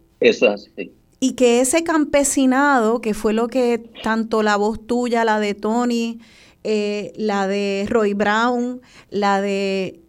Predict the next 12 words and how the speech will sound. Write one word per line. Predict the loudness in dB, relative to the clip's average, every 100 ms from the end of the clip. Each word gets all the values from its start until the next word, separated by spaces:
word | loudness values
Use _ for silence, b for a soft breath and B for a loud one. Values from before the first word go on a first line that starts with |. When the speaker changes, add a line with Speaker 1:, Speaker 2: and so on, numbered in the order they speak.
| -8
Speaker 2:
obviamente, | 0 0 0 0 0 0 0 0 0
El | -2 -2
Topo | 4 6 4 2 -2 -2
y | -6 -4
tantas | -2 -2 0 0
otras, | 2 0 0 0 0
Andrés | 0 0 0
Jiménez, | 2 0 0 -2 -2
lo | 0 0
que | 0 -2 -2
hacían | -2 -2 -2 -2 0 2 2
era | 2 4 2 0 -2